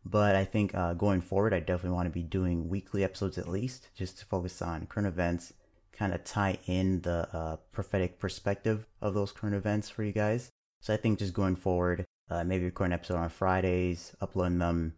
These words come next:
Sunday or maybe Monday would be a really good thing to do. So with that said, let's get started. The first article is from Breitbart, just posted November twenty-second. The headline reads, "Freedom Pass Please.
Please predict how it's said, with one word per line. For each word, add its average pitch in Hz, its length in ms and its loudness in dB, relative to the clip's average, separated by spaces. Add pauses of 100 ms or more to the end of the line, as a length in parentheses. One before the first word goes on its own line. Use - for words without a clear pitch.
(100)
Sunday 87 540 0
or 85 60 0
maybe 82 240 -2
Monday 82 560 -2 (120)
would 95 100 -2
be 98 40 4
a 95 80 6
really 90 180 2
good 85 240 -4
thing 82 140 -4
to 80 100 -4
do. 78 300 -6 (340)
So - 200 -4
with 95 100 0
that - 240 4
said, 95 460 2 (260)
let's - 140 -8
get 85 160 -4
started. 92 320 2 (560)
The - 60 -20
first 107 260 0
article 104 320 2
is 87 80 -4
from 85 260 -2
Breitbart, 95 560 2
just - 180 -6
posted 92 400 0
November 90 380 0
twenty-second. 101 1000 0 (320)
The 98 80 2
headline 101 400 4
reads, 92 320 0
"Freedom 113 400 2
Pass 98 340 0
Please. 80 540 -4